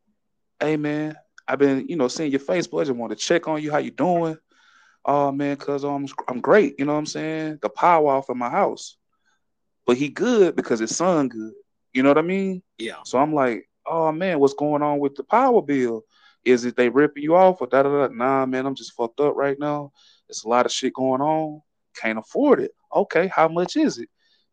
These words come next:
Speaker 1: Tell me a number. That number high as fuck. I don't know how I got that high, but that bitch high. I say, "What y'all got a, <laughs> y'all got something fucked up in the house? Like, you need something repaired?" And he like, "Nah, that's just the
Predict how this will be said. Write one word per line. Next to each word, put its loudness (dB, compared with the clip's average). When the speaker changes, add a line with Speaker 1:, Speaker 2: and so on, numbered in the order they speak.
Speaker 1:
Tell 4
me 2
a 4
number. 2
That 0
number 0
high 2
as -4
fuck. 4
I -2
don't -2
know 0
how 8
I 6
got 4
that 4
high, 2
but -6
that 2
bitch 2
high. 6
I 6
say, 0
"What 4
y'all 4
got 4
a, 2
<laughs> -12
y'all 8
got 6
something 4
fucked 4
up 8
in 8
the 8
house? 6
Like, 6
you -4
need 2
something 6
repaired?" 6
And -2
he 0
like, 4
"Nah, 6
that's 6
just -4
the -12